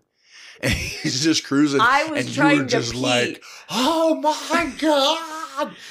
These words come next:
Speaker 1: <laughs>
Speaker 2: It's 'cause I had to pee, so I
Speaker 1: Mm-hmm.
Speaker 2: had to squat by a tree.
Speaker 1: So you already were nervous, don't want anybody to see. I'm back
Speaker 2: And
Speaker 1: behind
Speaker 2: I
Speaker 1: this thing.
Speaker 2: turn around,
Speaker 1: And
Speaker 2: and
Speaker 1: there was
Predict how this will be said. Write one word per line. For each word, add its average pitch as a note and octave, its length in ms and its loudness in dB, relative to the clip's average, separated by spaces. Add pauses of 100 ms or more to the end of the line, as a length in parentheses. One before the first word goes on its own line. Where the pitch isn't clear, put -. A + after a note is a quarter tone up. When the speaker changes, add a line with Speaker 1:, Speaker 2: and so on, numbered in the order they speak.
(100)
Speaker 1:
<laughs> F#4 140 2 (480)
Speaker 2:
It's G4 220 -2
'cause C#4+ 320 -2
I B3+ 200 2
had B3+ 340 -6
to C4 80 -8
pee, - 680 -12
so A3 240 -6
I G#3+ 140 2
Speaker 1:
Mm-hmm. A#3 80 2
Speaker 2:
had A#3+ 140 -2
to B3 80 -6
squat - 460 -2
by A3 140 0
a G#3+ 140 -4
tree. E3 500 -6
Speaker 1:
So G#2+ 80 -8
you G#2 80 -2
already A#2 320 -4
were C#3+ 80 -6
nervous, G#2+ 560 -2
don't F#2 160 -10
want G#2+ 160 -8
anybody A2 300 -6
to G#2 80 -10
see. A2 520 -10
I'm F#2 140 -18
back G2 140 -10
Speaker 2:
And - 100 -4
Speaker 1:
behind A2+ 180 0
Speaker 2:
I G#3 40 -2
Speaker 1:
this G3+ 100 -10
thing. - 100 -8
Speaker 2:
turn G#3+ 200 -4
around, C#3 680 -8
Speaker 1:
And - 120 -14
Speaker 2:
and - 80 -18
Speaker 1:
there D#2+ 160 -10
was - 480 -14